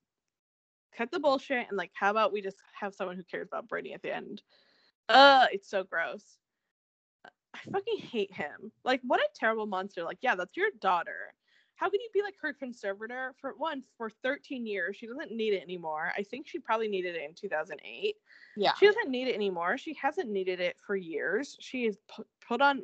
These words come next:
Speaker 1: Vegas shows, um,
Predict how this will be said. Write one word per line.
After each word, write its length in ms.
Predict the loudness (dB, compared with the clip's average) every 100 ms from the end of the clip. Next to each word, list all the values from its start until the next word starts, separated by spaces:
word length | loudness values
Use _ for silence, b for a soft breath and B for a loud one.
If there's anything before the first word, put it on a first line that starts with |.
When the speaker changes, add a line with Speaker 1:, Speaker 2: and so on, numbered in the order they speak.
| -4
Speaker 1:
Vegas 600 | 2 2 2 -6 -10 -16 -20 -20
shows, 720 | -6 0 2 0 -2 -6 -8 b b b b b _ _ _
um, 640 | -2 0 0 -2 -6 -12